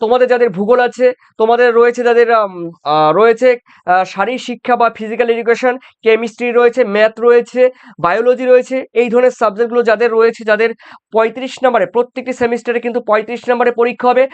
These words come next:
আর মোট কিন্তু থাকো, মোট কিন্তু থাকবে সত্তর নম্বরের পরীক্ষা। ঠিক আছে, থিওরি আর প্র্যাকটিক্যাল। দেখো প্র্যাকটিক্যাল পরীক্ষা আর প্রজেক্ট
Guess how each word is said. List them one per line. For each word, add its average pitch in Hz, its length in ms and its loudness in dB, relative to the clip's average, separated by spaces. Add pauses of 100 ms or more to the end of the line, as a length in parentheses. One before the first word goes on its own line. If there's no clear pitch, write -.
(240)
আর 196 180 2
মোট 196 280 -2
কিন্তু 269 360 -6
থাকো, 254 340 0 (280)
মোট 240 200 0
কিন্তু 262 180 -6
থাকবে 247 280 0
সত্তর 233 460 -2
নম্বরের 240 440 0
পরীক্ষা। 226 460 -2 (280)
ঠিক 247 140 -2
আছে, 262 220 0
থিওরি 226 400 -2 (220)
আর 185 160 0
প্র্যাকটিক্যাল। 240 640 -2 (240)
দেখো 233 220 0
প্র্যাকটিক্যাল 226 580 -2
পরীক্ষা 254 540 -2
আর 220 380 0
প্রজেক্ট 226 420 -2